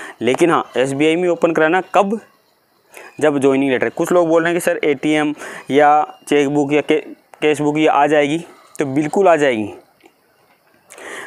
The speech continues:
वो जब आप open कराओगे तो सात दिन के अंदर अंदर आजकल ये सब आ जाते हैं। और आप वहाँ bank से request भी कर सकते हो कि मैं, मेरी joining होने वाली है, तो इसलिए मुझे जल्दी चाहिए। तो आपको आजकल तुरंत ही एटीएम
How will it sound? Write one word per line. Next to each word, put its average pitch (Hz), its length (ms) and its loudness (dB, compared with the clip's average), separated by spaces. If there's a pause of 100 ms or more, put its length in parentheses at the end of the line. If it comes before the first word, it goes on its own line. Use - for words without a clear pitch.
(140)
वो 147 180 2
जब 147 240 4
आप 143 140 4
open 143 300 0
कराओगे 139 300 2
तो 277 100 0
सात 127 260 0
दिन 139 180 -2
के 151 80 2
अंदर 139 200 0
अंदर 139 200 0
आजकल 151 340 -2 (400)
ये 127 140 -2
सब 151 200 0
आ 113 120 2
जाते 135 260 0
हैं। 170 120 0 (300)
और 120 80 0
आप 123 140 2
वहाँ 127 180 2
bank 123 240 0
से 131 140 0
request 131 340 -2
भी 135 60 0
कर 123 120 0
सकते 123 240 -2
हो 151 60 -2
कि 160 60 0
मैं, 139 180 -2 (360)
मेरी 123 160 0
joining 123 340 0
होने 127 160 0
वाली 123 260 0
है, 233 100 -4 (280)
तो 123 60 -4
इसलिए 123 220 -4
मुझे 120 220 -2
जल्दी 110 280 -2
चाहिए। 127 240 -2 (340)
तो 127 60 0
आपको 120 220 2
आजकल 123 280 0
तुरंत 143 360 -2
ही 139 80 2
एटीएम 143 360 0